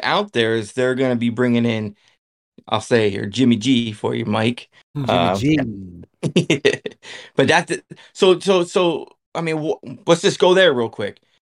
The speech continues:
Speaker 1: So you trade Wentz, and then the talk is they're gonna bring in Jimmy G. In my opinion, I don't think Jimmy G is really that much better than Wentz either.
Speaker 3: No, he's not.
Speaker 1: So, like,
Speaker 3: That's what I'm saying. The Colts,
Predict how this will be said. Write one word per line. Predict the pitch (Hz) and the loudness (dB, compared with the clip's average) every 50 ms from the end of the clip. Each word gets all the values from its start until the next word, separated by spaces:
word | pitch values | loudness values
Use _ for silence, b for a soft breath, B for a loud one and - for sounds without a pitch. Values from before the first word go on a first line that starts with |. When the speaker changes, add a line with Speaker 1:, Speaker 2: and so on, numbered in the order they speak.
| _ _ | _ _
Speaker 1:
So | - 139 | -4 -4
you | 131 131 123 | -2 -2 -6
trade | 120 - 202 220 233 220 | -4 0 0 2 2 0
Wentz, | 180 160 135 113 110 113 120 120 - - - _ _ _ _ _ _ _ _ - | -2 -4 -4 -2 -4 -6 -8 -12 -16 -20 -20 _ _ _ _ _ _ _ _ -4
and | 135 135 | -2 0
then | 139 135 | 0 -2
the | 131 123 | -2 -4
talk | - - 175 170 170 170 - | 0 2 2 2 2 2 -2
is | 151 135 | -4 -2
they're | 143 143 | -2 -2
gonna | 139 143 135 120 | 0 -2 -2 -2
bring | 143 135 131 | -2 -2 0
in | 120 117 | -2 -2
Jimmy | 113 135 127 120 113 | -2 -2 -2 -2 -2
G. | 104 113 131 113 104 90 - _ _ _ _ _ _ _ _ _ _ _ _ _ _ _ _ _ _ _ _ _ _ _ _ _ | -2 -2 -2 -2 -2 -4 -10 _ _ _ _ _ _ _ _ _ _ _ _ _ _ _ _ _ _ _ _ _ _ _ _ _
In | 135 123 117 | -2 0 2
my | 120 165 214 | 4 4 4
opinion, | 202 156 - 165 165 160 156 165 | 2 2 2 0 0 2 2 2
I | |
don't | 170 165 | 0 0
think | 143 170 156 143 | 0 -2 -4 -4
Jimmy | 160 156 151 | -4 -6 -6
G | 139 156 160 | -6 -6 -6
is | 151 135 | -4 -2
really | 147 165 165 165 | 0 0 2 2
that | 160 156 | 2 2
much | 156 160 147 123 | 2 0 2 4
better | 165 160 160 | 4 4 6
than | 156 156 160 | 4 4 2
Wentz | 170 165 170 165 294 | 2 0 0 -2 -2
either. | 403 392 240 - - 104 107 - _ _ _ _ _ _ _ _ _ _ _ _ _ _ _ _ _ _ _ _ _ _ _ _ _ _ - | 0 0 0 0 -2 -6 -12 -20 _ _ _ _ _ _ _ _ _ _ _ _ _ _ _ _ _ _ _ _ _ _ _ _ _ _ -12
Speaker 3:
No, | 147 160 147 107 98 | -8 -6 -6 -6 -8
he's | 104 98 107 | -12 -12 -12
not. | 135 131 98 87 - _ _ _ _ _ _ _ _ _ _ _ _ _ _ _ | -12 -12 -12 -14 -18 _ _ _ _ _ _ _ _ _ _ _ _ _ _ _
Speaker 1:
So, | - 160 151 147 143 | 2 4 4 6 6
like, | 143 139 135 135 123 - - - - _ _ _ _ _ _ _ _ _ _ _ _ _ _ _ _ _ _ _ _ _ _ _ _ _ _ _ _ _ _ b b b b b b _ _ | 6 4 4 2 0 -6 -12 -20 -20 _ _ _ _ _ _ _ _ _ _ _ _ _ _ _ _ _ _ _ _ _ _ _ _ _ _ _ _ _ _ b b b b b b _ _
Speaker 3:
That's | - 175 - | -12 -6 -4
what | 214 185 | -4 -4
I'm | 170 160 | -4 -4
saying. | - - 190 170 143 113 107 | -6 -6 -6 -6 -6 -6 -8
The | 110 104 | -10 -12
Colts, | - - - 196 202 180 131 - - - - | -12 -8 -6 -4 -4 -4 -4 -6 -12 -18 -20